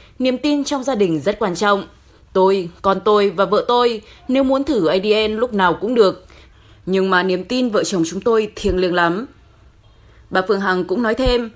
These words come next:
cô ấy nói anh với Hữu phải đi thử A D N với hai mươi người đàn ông nữa. Đây là vấn đề pháp lý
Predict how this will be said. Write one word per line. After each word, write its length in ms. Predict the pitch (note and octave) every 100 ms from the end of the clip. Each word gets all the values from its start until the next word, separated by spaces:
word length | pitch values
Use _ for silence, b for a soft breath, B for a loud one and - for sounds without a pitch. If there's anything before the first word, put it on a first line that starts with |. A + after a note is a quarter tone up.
| b b b
cô 80 | D#4
ấy 220 | A#3+ B3+
nói 240 | C4 A#3+ C4
anh 380 | C4+ B3+ A3+
với 260 | G3+ G#3 A3+
Hữu 220 | B3 G3+ D4+
phải 140 | D#3+
đi 140 | F3+
thử 180 | G3 F#3
A 120 | A#2+ E3+
D 20 | F#3 F#3+ G3
N 120 | E3+
với 180 | D#3+ G3+
hai 260 | G3+ F#3+
mươi 120 | F#3+ F#3
người 160 | E3+
đàn 180 | D#3+ D3+
ông 180 | F3 F3+
nữa. 280 | F#3+ B3+ C#4+ B B B
Đây 120 | D4
là 100 | C4
vấn 200 | E3+ G3+
đề 200 | A#3+ F#3+
pháp 200 | D#3+ A#3
lý 400 | A3 F#3+ G3 C4